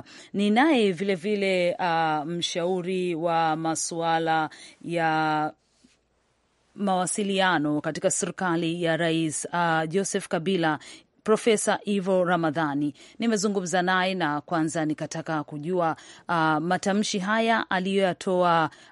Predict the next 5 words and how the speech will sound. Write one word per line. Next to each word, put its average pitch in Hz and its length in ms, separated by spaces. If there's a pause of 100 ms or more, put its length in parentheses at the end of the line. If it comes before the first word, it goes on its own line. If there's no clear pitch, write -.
uh, 170 180
Balozi 170 560
Nikki 165 360
Haley, 143 460 (340)
je, 165 420